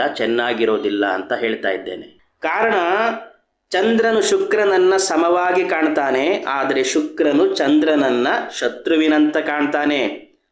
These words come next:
ಆದುದರಿಂದ ಜಾತಕನ ಹೆಂಡತಿ ಮತ್ತು ಜಾತಕನ ತಾಯಿಯ ನಡುವೆ ಕೆಲವು ಸಮಸ್ಯೆಗಳು ಇದ್ದೇ ಇರುತ್ತೆ. ಇದು ಚಂದ್ರ ಹಾಗೂ ಶುಕ್ರನ ಯುತಿಯ ಫಲಗಳನ್ನ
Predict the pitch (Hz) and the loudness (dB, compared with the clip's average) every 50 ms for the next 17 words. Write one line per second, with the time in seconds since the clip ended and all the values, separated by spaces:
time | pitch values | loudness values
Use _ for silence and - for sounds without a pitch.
0 | - - 113 117 120 127 135 135 147 143 143 135 127 131 127 123 120 113 120 123 | -8 -4 -4 -2 -2 -2 0 0 0 0 2 0 0 0 0 0 0 0 0 0
1 | 139 175 220 226 - - - - - _ _ _ _ _ _ _ - 135 123 131 | 0 0 0 -2 -4 -6 -10 -16 -20 _ _ _ _ _ _ _ -6 -4 -4 -2
2 | 143 147 151 151 156 147 151 147 139 127 127 127 143 175 220 208 - - - - | -2 -2 -2 0 0 0 0 0 0 0 0 0 0 0 0 0 -2 -6 -10 -18
3 | _ _ _ _ _ - 120 117 131 139 143 143 135 135 127 - - 151 175 220 | _ _ _ _ _ -8 -4 0 2 2 4 4 2 2 0 0 0 0 0 2
4 | 233 180 135 120 123 123 123 - - - - 170 208 196 - - 135 113 120 123 | 0 0 -2 0 -2 -2 -2 -4 -6 -2 0 2 2 2 2 0 -2 -2 0 -2
5 | 123 - - 123 120 - 127 117 117 117 113 - - - 143 170 226 262 262 233 | -2 -2 -2 -2 -2 0 -2 0 0 0 -2 -2 -2 -4 -2 0 0 0 0 2
6 | 190 165 143 120 123 113 101 107 104 104 110 120 135 139 - - 127 110 107 107 | 2 2 2 2 0 0 0 0 2 2 2 2 0 0 -2 -2 -2 0 0 0
7 | 110 131 180 226 - - - - - - - 113 113 120 131 127 - - 135 120 | 2 2 2 2 2 0 -4 -8 -10 -10 -8 -4 -2 -2 -2 -2 -2 0 0 0
8 | 113 127 147 143 123 113 110 - 107 113 113 113 117 117 120 123 120 110 110 107 | 2 2 0 2 0 0 -2 -2 -2 0 2 2 4 4 4 4 2 2 0 -2
9 | - - - 110 107 104 104 101 98 92 90 - - - _ _ _ _ - 156 | -6 -4 -2 -2 0 0 0 -2 -4 -6 -8 -10 -16 -20 _ _ _ _ -2 0
10 | 180 - 202 190 202 208 - - 160 156 170 - 190 185 180 - - 143 139 139 | 2 4 4 4 4 4 2 2 2 2 2 2 2 2 2 2 2 0 0 2
11 | 151 165 160 - 160 151 151 - 175 165 160 160 160 147 127 127 117 - - 131 | 2 2 2 2 0 0 0 0 0 2 2 2 2 2 0 0 -2 -2 -2 0
12 | 143 135 - - 123 117 117 117 113 113 107 107 104 104 | 0 0 0 0 0 0 0 0 0 0 0 0 0 0